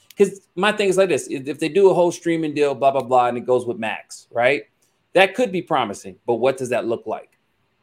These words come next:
Because if you up my Max subscription for A E W pay-per-views, now I'm gonna put a little hot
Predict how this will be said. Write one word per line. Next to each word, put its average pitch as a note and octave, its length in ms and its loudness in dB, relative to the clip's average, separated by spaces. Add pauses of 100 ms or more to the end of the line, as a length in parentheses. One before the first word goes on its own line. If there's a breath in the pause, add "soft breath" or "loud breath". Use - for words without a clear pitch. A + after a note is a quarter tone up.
(360)
Because C#3+ 260 0
if C3 100 -6
you A#3 180 0
up A3 300 6
my F#3 460 2
Max F#3 320 0
subscription F#3+ 640 0
for - 300 -4
A D#3 40 -2
E E3+ 200 -4
W D3+ 320 -2
pay-per-views, F#3+ 640 -6 (340)
now F3+ 200 4
I'm A#3 80 0
gonna F#3+ 120 -2
put F#3 160 0
a F3 60 2
little D#3+ 200 0
hot E3+ 260 -4